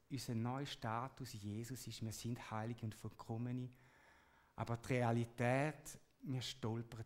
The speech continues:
immer wieder. Manchmal wollen wir es nicht und wir s-, machen Fehler und versündigen uns. Und manchmal wollen wir einfach auch nicht und machen es auch bewusst.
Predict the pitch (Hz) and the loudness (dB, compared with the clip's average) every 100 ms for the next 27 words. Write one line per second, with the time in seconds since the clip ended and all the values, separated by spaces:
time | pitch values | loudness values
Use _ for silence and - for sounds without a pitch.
0 | - 110 107 107 95 104 107 101 90 - | -8 -4 0 0 -2 -4 -4 -6 -10 -18
1 | _ _ _ _ _ _ _ _ _ _ | _ _ _ _ _ _ _ _ _ _
2 | _ _ _ _ _ 117 127 143 139 131 | _ _ _ _ _ 4 6 6 4 0
3 | - - - _ _ 120 135 160 170 170 | -4 -8 -12 _ _ 2 6 6 6 6
4 | 151 151 160 156 - - _ _ _ _ | 6 6 4 -2 -12 -16 _ _ _ _
5 | _ - 123 127 131 - - - - - | _ -4 0 2 0 -4 -14 -14 -16 -6
6 | 117 127 143 - - 120 131 131 123 131 | 2 2 2 0 2 4 4 4 2 -2
7 | - 131 135 135 131 127 131 131 - - | 0 2 2 0 -4 -2 -2 -4 -12 -20
8 | _ - - - - - 117 120 131 131 | _ -20 -20 -20 -16 0 4 6 6 4
9 | - 98 98 104 117 113 104 104 - 113 | 2 -2 0 4 6 6 4 -2 0 2
10 | 113 107 107 - - 104 107 - - - | 4 4 2 0 -2 0 0 -2 -10 -14
11 | - 82 107 127 - 117 107 104 110 117 | -12 -6 -4 -4 -2 0 0 0 -2 -4
12 | - - | -10 -12